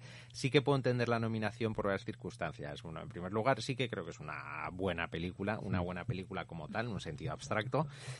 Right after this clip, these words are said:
Sí que creo que es una buena película norteamericana, es decir, dentro de un discurso completamente estándar y un modo de factura completamente institucional, me parece que es una película decente, eh, pero entiendo que digáis, eh, que pueda sobrar en esta categoría porque creo que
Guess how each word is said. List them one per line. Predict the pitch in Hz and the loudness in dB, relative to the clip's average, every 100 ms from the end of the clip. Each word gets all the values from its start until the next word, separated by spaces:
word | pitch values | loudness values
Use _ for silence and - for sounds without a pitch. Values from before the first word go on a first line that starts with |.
| - - | -10 -4
Sí | - 160 | 2 4
que | 175 | 6
creo | 160 151 | 8 6
que | 127 131 | 6 2
es | 120 | 2
una | 117 | 4
buena | 107 110 123 117 | 4 4 4 2
película | 110 113 107 95 - | 2 2 2 0 0
norteamericana, | 123 120 113 104 92 85 98 113 | 4 4 4 2 2 0 0 0
es | 120 | -2
decir, | 95 92 76 | -4 -4 -4
dentro | 87 87 90 | -4 -2 -2
de | |
un | 85 | -4
discurso | 85 - 92 85 | -6 -8 -8 -6
completamente | 82 80 76 80 80 78 | -6 -8 -8 -10 -8 -10
estándar | - 95 95 82 82 | -2 -2 0 -2 -4
y | |
un | 80 80 | -8 -8
modo | 82 85 82 | -6 -6 -6
de | 78 | -6
factura | 85 - 90 82 78 - | -10 -8 -6 -4 -6 -8
completamente | 80 78 82 80 80 - 80 80 | -8 -8 -8 -8 -6 -6 -8 -8
institucional, | 82 90 - 82 90 85 92 82 - - - - - | -8 -10 -10 -10 -6 -2 -2 -2 -6 -12 -18 -14 -6
me | 98 | -6
parece | 85 82 80 | -4 -6 -8
que | |
es | - | -8
una | 80 80 | -6 -6
película | 85 85 78 | -6 -4 -6
decente, | 76 - 107 107 123 170 - | -6 -2 -2 2 0 0 -6
eh, | 110 95 87 82 80 78 76 - - - | -2 0 0 -2 -4 -6 -10 -14 -20 2
pero | 143 123 120 113 110 110 - - - 120 | 4 6 6 6 6 4 0 -12 -14 -10
entiendo | 120 113 110 127 123 117 | -2 -2 4 4 6 4
que | |
digáis, | 95 90 95 98 - | 0 2 2 2 -2
eh, | 90 82 78 78 78 | -2 -2 -2 -4 -4
que | 85 | -4
pueda | 92 87 | 0 0
sobrar | - 87 87 | 0 -4 -4
en | 87 | -4
esta | - | -6
categoría | 87 87 98 98 | -6 -4 -4 -4
porque | 101 90 | -6 -8
creo | - 87 90 | -6 -6 -4
que | 98 90 | -4 -4